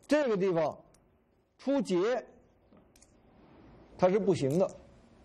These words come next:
所以黑棋立的时候，白棋走这个，白棋就有顾虑。黑棋立的时候，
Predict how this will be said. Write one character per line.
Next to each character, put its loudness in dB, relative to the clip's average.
所 2
以 0
黑 2
棋 2
立 2
的 0
时 -2
候， -2
白 0
棋 -4
走 -8
这 -2
个， -12
白 -4
棋 -8
就 -6
有 -6
顾 -8
虑。 -10
黑 0
棋 -2
立 0
的 0
时 -4
候， -4